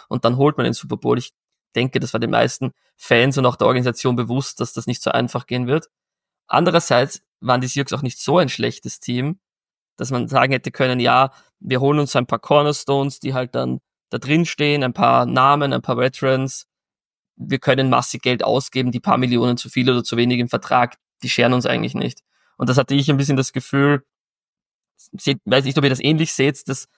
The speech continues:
wir waren eigentlich in so einem Mittelding und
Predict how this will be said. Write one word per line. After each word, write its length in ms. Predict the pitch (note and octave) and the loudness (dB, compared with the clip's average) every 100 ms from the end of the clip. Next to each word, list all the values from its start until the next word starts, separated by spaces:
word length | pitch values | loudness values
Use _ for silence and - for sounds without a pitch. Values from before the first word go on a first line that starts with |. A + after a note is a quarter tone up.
| _ _ _ - - | _ _ _ -20 -8
wir 160 | C3 | 0
waren 160 | C3+ C#3 | 4 4
eigentlich 160 | D#3 D#3 | 4 2
in 80 | |
so 80 | D3 | 2
einem 160 | C#3 C#3 | 2 2
Mittelding 680 | D#3+ - D3+ C3 C#3+ G3 - - - | 0 -2 -4 0 0 0 -4 -12 -2
und 360 | C#3 C3+ B2 | 0 0 -4